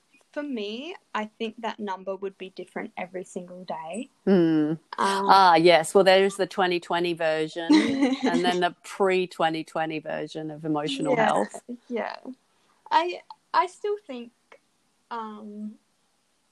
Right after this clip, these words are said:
Speaker 1: in terms of my emotional health, I'm still growing and changing. And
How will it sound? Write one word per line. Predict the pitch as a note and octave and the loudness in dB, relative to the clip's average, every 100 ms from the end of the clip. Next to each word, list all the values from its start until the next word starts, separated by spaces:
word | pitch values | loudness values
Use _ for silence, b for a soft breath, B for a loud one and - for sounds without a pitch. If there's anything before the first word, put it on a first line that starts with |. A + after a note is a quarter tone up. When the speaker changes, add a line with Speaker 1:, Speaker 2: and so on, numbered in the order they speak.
| _ _ _ _ _ _ | _ _ _ _ _ _
Speaker 1:
in | A3+ A3 | -12 -12
terms | - G#3 G3+ G#3 | -10 -8 -8 -8
of | G#3 | -8
my | G#3 G3+ G3 | -6 -6 -6
emotional | G3 G3 G3 - G3 G3 | -10 -10 -10 -12 -14 -10
health, | G3+ F#3 G3+ | -6 -6 -6
I'm | F#3+ G3 | -10 -12
still | - F#3+ - | -10 -12 -10
growing | G3 F#3+ F#3+ F#3+ | -10 -10 -10 -12
and | G3 | -14
changing. | - F#3 F#3+ G3 G3+ G3 G3 G#3 _ _ _ _ _ - | -10 -8 -8 -8 -6 -6 -8 -12 _ _ _ _ _ -6
And | G#3+ G#3+ G#3 G#3 G#3+ | -2 0 0 -2 -2